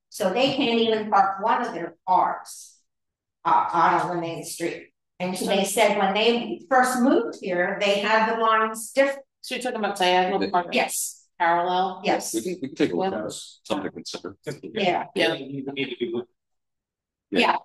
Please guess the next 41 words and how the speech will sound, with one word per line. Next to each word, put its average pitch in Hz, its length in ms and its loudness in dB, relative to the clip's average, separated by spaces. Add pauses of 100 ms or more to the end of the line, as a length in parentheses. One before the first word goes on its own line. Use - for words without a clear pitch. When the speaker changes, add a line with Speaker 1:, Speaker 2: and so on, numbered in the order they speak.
(140)
Speaker 1:
'Cause, - 300 -8 (160)
'cause 247 140 -4 (120)
there, 269 220 2
I 240 100 4
mean, 233 400 0
th-, - 200 -2
there's 247 300 4
not 247 240 4
just 240 200 -6
one 233 220 0
thing. 175 200 -8
They 202 120 -4
were, 233 280 -2
there 233 160 -2
were 233 140 -6
a 240 120 -4 (100)
couple. - 160 2 (320)
Speaker 3:
Yeah. - 180 -4
Speaker 2:
Yeah. 165 180 -2
Speaker 1:
And 214 180 2
they 226 200 4
take 220 400 -4 (140)
the, 220 260 2
almost 240 360 2
this 233 140 -10
whole 226 320 2 (680)
half 214 280 2
a - 40 -6
block 196 440 4 (800)
with 202 200 -8
three 196 200 -2
houses. 143 400 -8
Speaker 3:
Yeah, - 200 -4
we, 143 240 0
we 107 80 0
can 120 100 0
certainly 123 320 0
look 95 200 0
at 92 100 -6
that 98 240 2
and 90 380 -6